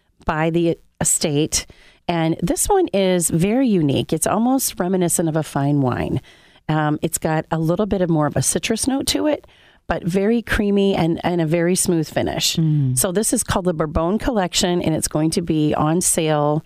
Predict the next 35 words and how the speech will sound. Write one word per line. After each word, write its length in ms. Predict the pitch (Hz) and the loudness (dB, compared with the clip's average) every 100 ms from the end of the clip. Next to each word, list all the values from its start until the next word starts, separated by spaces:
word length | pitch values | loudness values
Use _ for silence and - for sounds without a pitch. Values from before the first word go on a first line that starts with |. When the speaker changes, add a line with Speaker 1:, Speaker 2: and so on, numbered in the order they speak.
| _ | _
Speaker 1:
for 120 | - 156 | -4 -2
the 80 | |
month 220 | 139 135 170 | 0 0 -2
of 80 | |
January 720 | 175 160 143 143 147 147 165 - _ _ _ _ | 0 2 2 2 2 2 0 -4 _ _ _ _
at 140 | 147 156 | -8 -4
the 160 | 156 | -4
shop, 540 | 147 - - 151 165 - | 0 0 0 0 -2 -2
and 160 | 180 175 | -2 0
then 160 | 165 165 | 2 2
we 140 | 170 | 2
will 140 | 190 180 | 2 0
be 120 | 165 | 0
brewing 520 | 151 156 165 156 127 | 0 2 2 2 2
this 260 | 117 - - | 2 0 0
daily. 540 | 156 147 117 - - - - _ | 0 0 0 -2 -4 -6 -20 _
So 300 | - - 160 | -2 0 0
for 140 | 151 165 | -2 -2
those 240 | 175 180 | 0 0
of 60 | 175 | 2
you 120 | 170 | 2
that 120 | 160 | 2
want 140 | 147 143 | 2 2
to 60 | |
sample 460 | 139 - 165 165 165 | 2 0 0 0 0
it, 160 | 165 160 | 0 0
you 120 | 160 | -2
could 220 | - - | -2 -6
pop 260 | - 135 - | -6 -4 -2
in 160 | 90 | -2
and, 240 | - - 180 | 0 -2 0
and 180 | 151 156 | 0 0
taste 280 | - - - | 0 -2 -2
this 180 | - - | -4 -4
one. 260 | - - | -6 -8